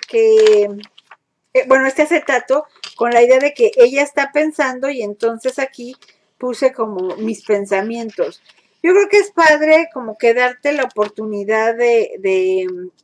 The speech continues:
ir creando diseños, creando, miren esta que se me había pasado. Por ejemplo, este día me dio por estar haciendo como, como dibujitos en, en,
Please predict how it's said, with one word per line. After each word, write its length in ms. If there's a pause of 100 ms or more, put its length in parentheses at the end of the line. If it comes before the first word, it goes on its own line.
(120)
ir 340 (560)
creando 460
diseños, 920
creando, 720
miren 240
esta 180
que 100
se 80
me 80
había 180
pasado. 420 (640)
Por 120
ejemplo, 340
este 300
día 160
me 120
dio 240
por 260
estar 300
haciendo 460
como, 520 (1040)
como 400
dibujitos 840
en, 300
en, 920